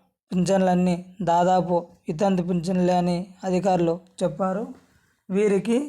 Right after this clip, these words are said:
నెలకు నాలుగు వేల రూపాయల ప్రభుత్వం ఇవ్వనుంది. ఇక చూసుకుంటే, అదే సమయంలో గత ప్రభుత్వంలో అనర్హులైన దాదాపు పద్నాలుగు వేల మంది పింఛన్లు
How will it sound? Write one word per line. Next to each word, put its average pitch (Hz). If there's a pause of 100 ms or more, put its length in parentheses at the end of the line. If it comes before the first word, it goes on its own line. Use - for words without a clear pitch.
నెలకు 208 (100)
నాలుగు 190
వేల 196 (380)
రూపాయల 190
ప్రభుత్వం 175 (240)
ఇవ్వనుంది. 170 (560)
ఇక 196 (140)
చూసుకుంటే, 185 (520)
అదే 196
సమయంలో 180 (320)
గత 180
ప్రభుత్వంలో 180 (280)
అనర్హులైన 185 (260)
దాదాపు 175 (220)
పద్నాలుగు 175
వేల 175
మంది 180
పింఛన్లు 180